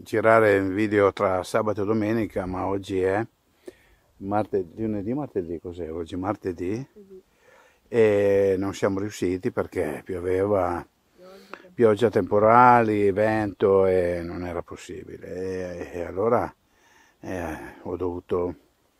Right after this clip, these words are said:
Speaker 1: Ho dovuto, te-, insomma, lasciar perdere, e mi dispiace perché, eh, avevamo delle cose da farvi vedere, ma ve le faccio vedere oggi. Adesso non è che il tempo sia migliorato, è pieno di nuvole,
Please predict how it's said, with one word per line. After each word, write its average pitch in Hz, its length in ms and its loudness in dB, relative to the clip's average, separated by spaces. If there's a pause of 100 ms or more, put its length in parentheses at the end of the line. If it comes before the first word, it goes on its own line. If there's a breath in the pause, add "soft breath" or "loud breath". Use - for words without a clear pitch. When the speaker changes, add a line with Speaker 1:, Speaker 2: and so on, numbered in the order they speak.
(640 soft breath)
Speaker 1:
Ho 127 120 4
dovuto, 135 680 6
te-, 123 120 2
insomma, 101 680 -2
lasciar 87 320 -2
perdere, 107 920 2
e 87 520 -4 (360)
mi 98 240 -10
dispiace 104 720 2
perché, 95 480 -4 (880 soft breath)
eh, - 140 -10
avevamo 92 1000 -6
delle 92 260 -10
cose 95 540 -6
da 87 100 -8
farvi 92 300 -10
vedere, 123 360 -4
ma 151 120 0
ve 82 100 -8
le 82 80 -8
faccio 87 300 -10
vedere 90 320 -4
oggi. 101 200 -2
Adesso 120 460 -2
non 98 340 -10
è 117 100 -8
che - 80 -10
il 80 120 -8
tempo 98 300 -6
sia 95 180 -10
migliorato, 92 640 -8
è 95 40 -8
pieno 110 240 -6
di 104 120 -6
nuvole, 110 520 0